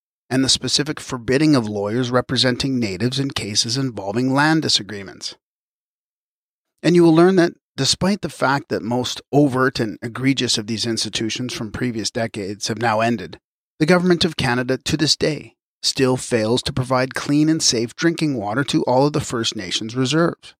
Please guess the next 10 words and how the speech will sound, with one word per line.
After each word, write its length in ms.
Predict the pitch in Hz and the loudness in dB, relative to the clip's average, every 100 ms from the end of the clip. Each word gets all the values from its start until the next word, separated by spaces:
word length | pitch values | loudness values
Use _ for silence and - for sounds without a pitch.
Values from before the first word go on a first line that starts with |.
| _ _ _ _ _ _ _ _ _ _ _ _ | _ _ _ _ _ _ _ _ _ _ _ _
Statistics 600 | - - 143 160 - 147 | -4 -2 2 2 2 2
show 260 | - 147 143 | 2 4 2
unequivocally 640 | 147 156 - 165 160 - 98 | 2 0 2 2 2 -2 -6
that 160 | 98 - | -6 -2
men 320 | 120 117 143 | 0 2 2
and 160 | 156 | 4
women 260 | 131 131 135 | 4 2 2
of 120 | 123 | 0
Indigenous 540 | 123 113 120 131 127 - | 0 -2 -4 -2 -4 -2
descent 500 | 127 - - - | -2 -2 -4 -14